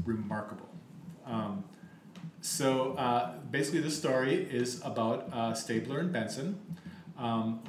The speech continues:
who are, uh, doing their jobs, you know, uh, week, week after week, solving crimes in New York City. Um, and this is, and this is twelve seasons of it. Um,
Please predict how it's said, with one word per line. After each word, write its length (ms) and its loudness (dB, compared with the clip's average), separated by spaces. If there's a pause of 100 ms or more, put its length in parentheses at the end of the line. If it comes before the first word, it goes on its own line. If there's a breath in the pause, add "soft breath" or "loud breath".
who 300 0
are, 580 0
uh, 200 -2
doing 280 -2
their 100 -2
jobs, 680 -4
you 80 -4
know, 120 -4 (400)
uh, 40 -6 (240)
week, 240 0 (140)
week 200 0
after 260 0
week, 320 2
solving 420 0
crimes 560 0
in 240 0
New 80 2
York 220 2
City. 460 0 (720 loud breath)
Um, 440 -2 (520)
and 420 0 (1160)
this 200 -2
is, 160 -4 (360)
and 160 0
this 140 -2
is 160 -4
twelve 500 4
seasons 440 -2
of 140 -6
it. 140 -10 (500)
Um, 260 -6